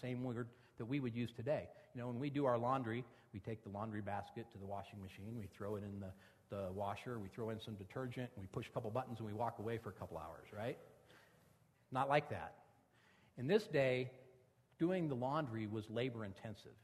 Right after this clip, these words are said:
You had your rock and your stick and your bucket of water, and you would take your clothes and you would beat the dirt out of the clothes. I mean, how else is it gonna get out except for you forcefully remove it? And that's what David's saying here. He's saying, "Wash away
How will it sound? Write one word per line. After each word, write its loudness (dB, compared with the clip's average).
You -8
had -2
your -4
rock -2
and -8
your -6
stick -4
and -4
your -4
bucket 2
of -2
water, 0
and -6
you 0
would -4
take 2
your 0
clothes 2
and 0
you 0
would 0
beat 2
the -2
dirt 2
out -2
of -4
the -4
clothes. -2
I -6
mean, -6
how 0
else 0
is 0
it -2
gonna 0
get 2
out -4
except -2
for -2
you 2
forcefully 0
remove -2
it? -14
And 0
that's 2
what 0
David's 4
saying 4
here. -4
He's -4
saying, 4
"Wash 2
away 6